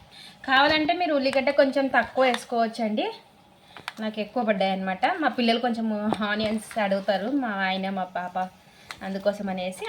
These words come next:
ఆనియన్స్ కొంచెం ఎక్కువ వేసాను. మీరు కావాలంటే తక్కువ వేసుకోవచ్చు. ఇలా కలుపుకున్నాం కదా, ఇప్పుడు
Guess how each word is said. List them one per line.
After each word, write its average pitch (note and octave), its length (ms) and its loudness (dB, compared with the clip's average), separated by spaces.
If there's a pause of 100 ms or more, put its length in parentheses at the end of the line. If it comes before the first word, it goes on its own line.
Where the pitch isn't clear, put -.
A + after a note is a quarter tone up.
(100)
ఆనియన్స్ G#3+ 400 -4
కొంచెం G3+ 200 -6 (100)
ఎక్కువ - 220 -6
వేసాను. G3 320 -4
మీరు E4+ 160 -4
కావాలంటే A3 440 2
తక్కువ B3 260 -4
వేసుకోవచ్చు. - 500 -10 (720)
ఇలా G#3+ 200 4
కలుపుకున్నాం G3+ 520 -2
కదా, G3 180 4
ఇప్పుడు G#4 200 0